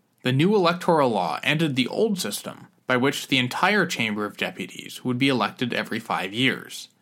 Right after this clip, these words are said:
in favor of a staggered system in which one-fifth of the chamber would be elected every year.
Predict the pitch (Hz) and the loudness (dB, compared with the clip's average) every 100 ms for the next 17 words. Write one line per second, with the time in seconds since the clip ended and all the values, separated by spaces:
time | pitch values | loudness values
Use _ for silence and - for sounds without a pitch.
0 | _ _ - 127 - 131 131 113 110 107 | _ _ -8 -4 2 2 4 2 0 -2
1 | - - 143 220 104 90 90 - - - | -2 -2 0 2 0 -4 -6 -8 -10 -14
2 | - _ _ - 123 120 117 113 120 120 | -20 _ _ -4 0 0 0 0 2 2
3 | - 208 - - 104 - 104 90 - - | 2 2 0 -4 -6 -4 -4 -6 -12 -6
4 | 127 123 120 104 95 - 107 98 139 139 | -4 0 0 0 -2 -2 -6 -2 -2 0
5 | 117 95 82 53 - | -2 -4 -8 -12 -18